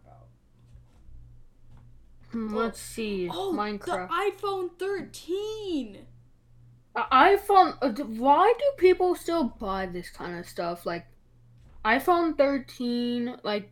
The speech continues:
Speaker 2: you could just have an iPhone eleven, and you'll be fi-, for, fine for, like,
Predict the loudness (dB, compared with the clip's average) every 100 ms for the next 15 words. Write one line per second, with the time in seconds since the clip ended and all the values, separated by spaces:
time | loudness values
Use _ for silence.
0 | _ -8 -4 -2 0 0 4 2 2 -2
1 | -4 -6 -6 -6 -4 -4 -4 -4 -6 -8
2 | -8 -8 -12 -16 -12 -6 -2 -2 -2 -6
3 | -4 -4 -4 -8 -18 -20 _ -4 -4 -6
4 | -10 -10 -12